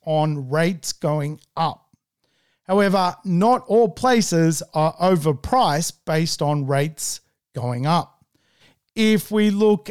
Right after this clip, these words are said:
at the ability to get credit, is it easy to get a loan right now?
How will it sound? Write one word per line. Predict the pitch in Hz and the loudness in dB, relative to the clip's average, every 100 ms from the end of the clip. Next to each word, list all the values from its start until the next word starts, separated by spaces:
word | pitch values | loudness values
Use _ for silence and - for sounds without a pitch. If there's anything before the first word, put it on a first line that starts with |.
| - | -8
at | 190 190 - | -2 -2 -2
the | 185 180 | 0 0
ability | 143 190 196 185 185 180 160 | 2 2 2 2 0 0 -2
to | - 156 | -4 -4
get | 127 240 294 - | 0 0 0 -4
credit, | - 156 135 202 277 _ _ _ _ | -4 -2 2 0 0 _ _ _ _
is | 190 170 | -6 0
it | 202 - - | 0 -2 -2
easy | 185 208 190 220 | 2 4 4 2
to | 208 | 2
get | 196 214 | 2 2
a | |
loan | 214 240 254 240 | 2 2 4 2
right | 185 165 | 2 0
now? | 143 131 | -2 -6